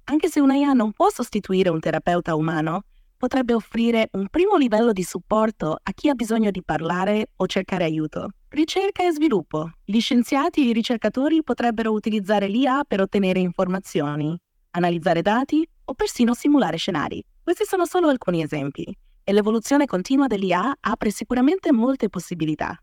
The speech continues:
La chiave sarà sempre l'equilibrio tra l'utilizzo responsabile dell'I A e la salvaguardia della privacy e dell'umanità delle persone.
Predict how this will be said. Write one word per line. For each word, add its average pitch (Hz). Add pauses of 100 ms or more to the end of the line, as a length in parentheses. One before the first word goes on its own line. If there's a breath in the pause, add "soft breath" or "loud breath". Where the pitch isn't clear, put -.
(140)
La 190
chiave 180
sarà 180
sempre 269
l'equilibrio 180
tra 190
l'utilizzo 196
responsabile 175
dell'I 170
A 247 (140)
e -
la 330
salvaguardia 240
della 190
privacy 202
e 247
dell'umanità 180
delle 160
persone. -